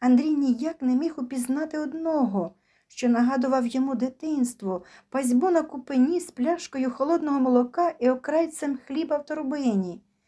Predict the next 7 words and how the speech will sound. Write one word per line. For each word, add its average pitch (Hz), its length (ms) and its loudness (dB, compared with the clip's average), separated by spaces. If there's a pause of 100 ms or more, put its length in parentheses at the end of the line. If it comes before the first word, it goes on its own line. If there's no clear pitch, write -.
(360)
перший 240 480 0
вечір 240 380 0
з 196 180 -6
калавою 277 840 -2
тут 262 280 -8
посеред 247 440 2
лук, 247 440 -2